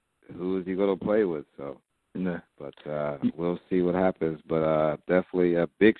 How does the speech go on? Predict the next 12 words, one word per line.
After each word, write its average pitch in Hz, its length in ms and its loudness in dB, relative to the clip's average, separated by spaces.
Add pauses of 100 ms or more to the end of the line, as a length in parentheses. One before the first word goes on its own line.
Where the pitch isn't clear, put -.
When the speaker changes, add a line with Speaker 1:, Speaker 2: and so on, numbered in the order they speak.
(100)
Speaker 1:
shakeup 92 420 -2 (640)
in, 85 340 -6
uh, 85 360 0 (100)
Clipland. 80 640 0 (720)
Speaker 2:
You 107 140 0
gotta 107 320 8
think 101 440 2
for 90 480 6
a 90 100 0
minute 95 540 6
that, 82 300 6 (160)
um, 87 480 2